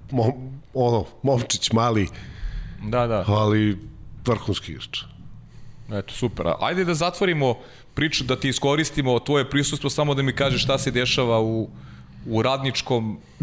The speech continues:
Speaker 2: zatvorena je ekipa za sledeću sezonu, počele su pripreme, eto neki, onako neki blic, blic
Speaker 1: Ništa,
Speaker 2: izveštaj.
Speaker 1: eto, to je, to zatvore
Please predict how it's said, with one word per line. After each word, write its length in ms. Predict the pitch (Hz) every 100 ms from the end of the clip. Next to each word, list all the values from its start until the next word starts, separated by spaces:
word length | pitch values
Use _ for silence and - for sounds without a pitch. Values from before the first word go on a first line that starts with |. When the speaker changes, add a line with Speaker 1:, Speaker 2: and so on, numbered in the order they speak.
| - - - 123
Speaker 2:
zatvorena 520 | 107 131 - 151 117 107
je 40 |
ekipa 360 | 101 127 - 107
za 100 | 101
sledeću 360 | 123 123 117 -
sezonu, 640 | 107 101 131 131 117 101 -
počele 380 | 127 131 135 113
su 140 | 110
pripreme, 520 | 95 135 147 131 120
eto 180 | 120 117
neki, 380 | 120 113 - 110
onako 360 | 113 117 - 113
neki 280 | 117 -
blic, 400 | 107 120 - - - - - - -
blic 260 | 110 127 113
Speaker 1:
Ništa, 140 | 135
Speaker 2:
izveštaj. 300 | 123 101 147
Speaker 1:
eto, 200 | 143 135
to 260 | - 120 120
je, 160 | 107 95
to 300 | - 120 113 95
zatvore 600 | 104 101 - 101 92